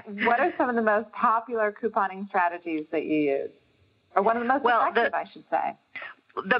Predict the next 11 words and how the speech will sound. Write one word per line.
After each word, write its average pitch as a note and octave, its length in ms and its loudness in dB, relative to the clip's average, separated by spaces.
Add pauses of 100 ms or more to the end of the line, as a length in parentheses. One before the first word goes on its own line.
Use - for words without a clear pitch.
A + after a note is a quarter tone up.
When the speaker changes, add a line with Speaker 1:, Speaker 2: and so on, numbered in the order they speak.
(140)
Speaker 2:
the A3+ 80 2
most, C#4+ 340 0 (300)
there's, A#3 160 2 (160)
there's A3+ 160 4 (280)
two F#4+ 180 2 (100)
things F3+ 420 -2
that F3 220 0
make F#3+ 240 0
the - 80 -8 (140)
biggest G#3 340 0 (280)
difference, - 460 -2